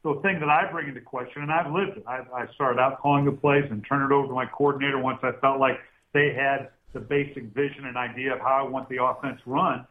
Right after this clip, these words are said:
uh, and then had to take it back late in my career, which it turned out well for that year. But as you know, I mean, as a head coach, you're held responsible for a lot of things. But then as the coordinator, you know, there's about eleven hundred calls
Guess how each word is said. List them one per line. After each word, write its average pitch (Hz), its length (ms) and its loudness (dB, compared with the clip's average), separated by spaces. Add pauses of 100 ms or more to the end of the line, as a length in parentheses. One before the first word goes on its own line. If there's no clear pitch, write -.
(300)
uh, 143 240 4
and 135 140 -4
then 139 200 2
had 131 180 0
to 120 140 -8
take 147 220 0
it 139 120 -6
back 135 320 2
late 139 200 -2
in 139 60 -10
my 123 140 -4
career, 135 640 0 (240)
which 147 240 2 (140)
it 147 380 -4
turned 165 220 2
out 151 200 0
well 151 220 2
for 143 80 -12
that 131 240 -4
year. 180 240 0
But 127 200 -2
as 120 160 -2
you 208 120 2
know, 143 260 0 (220)
I 165 40 -8
mean, 156 140 0
as 131 80 -2
a 160 40 4
head 214 220 0
coach, 220 260 0
you're 175 320 -4
held 170 180 -2
responsible 165 680 -2
for 151 100 -4
a 143 40 -2
lot 156 180 4
of - 140 -6
things. 180 260 -2 (100)
But 131 140 -8
then 151 160 0
as 139 140 0
the 135 80 -6
coordinator, 139 680 0 (480)
you 151 100 -4
know, 139 100 -2
there's 180 140 -6
about 190 180 4
eleven 185 240 2
hundred 185 240 -4
calls 196 340 2